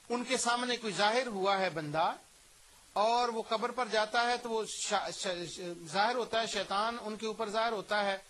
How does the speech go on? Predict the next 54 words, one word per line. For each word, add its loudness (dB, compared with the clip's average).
अ, 0
और 4
वो 0
बंदा 2
समझता -2
है 2
कि -6
ये 0
मेरा 0
शेख, -2
और 0
वो -2
कहता -2
है -2
कि -8
मैं -2
ये -2
हूँ, -4
मैं -2
बुजुर्ग 0
आदमी 2
हूँ, -4
मैं -2
खिजर -2
हूँ, -4
मैं -4
फलां 0
हूँ, -4
तो 0
वो 0
कहता 2
है 2
कि -4
ये -2
सारे 2
लोग, -2
वो -4
कब्रों 0
पर -2
जाते -2
हैं -4
तो -4
उनके -4
सामने -4
कोई -4
ज़ाहिर 0
होता -2
है, 0
वो -2
कहते -6
हैं, -2
"हम -4
शयूख -4
हैं।" -6